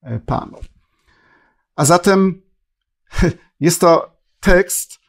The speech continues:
który mówi o wzajemnej, y, uległości,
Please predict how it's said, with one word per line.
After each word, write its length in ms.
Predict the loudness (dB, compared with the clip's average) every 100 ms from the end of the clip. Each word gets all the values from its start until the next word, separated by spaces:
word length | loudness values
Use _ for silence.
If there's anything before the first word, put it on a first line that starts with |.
| _ _ _
który 500 | -8 0 4 4 2
mówi 280 | 0 0 0
o 100 | -2
wzajemnej, 1000 | 0 2 4 4 4 4 2 0 -4 -10 _ _ _
y, 1200 | -4 -2 0 0 -2 -4 _ _ _ _ _ -14 -6
uległości, 960 | 2 2 2 -2 -6 -8 -8 -8 -8